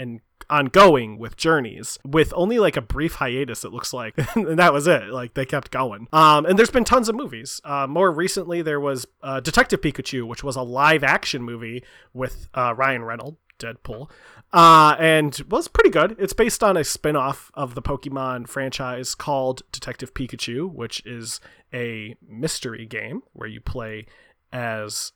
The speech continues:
a, a young boy who teams up with a Pikachu who can speak to him and drink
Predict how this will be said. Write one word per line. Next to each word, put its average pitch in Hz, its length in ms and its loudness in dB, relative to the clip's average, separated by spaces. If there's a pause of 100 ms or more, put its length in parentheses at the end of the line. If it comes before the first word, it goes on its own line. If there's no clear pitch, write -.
a, 107 400 -10
a 117 120 -12
young 117 260 -8
boy 151 440 -2
who 123 140 -14
teams 131 340 -10
up 123 180 -12 (360)
with 127 520 -6 (240)
a 113 200 -12
Pikachu 190 640 -4
who 143 240 -6
can 117 260 -12
speak - 420 -8
to 165 180 -4
him 269 320 0
and 131 180 -10
drink 233 220 -10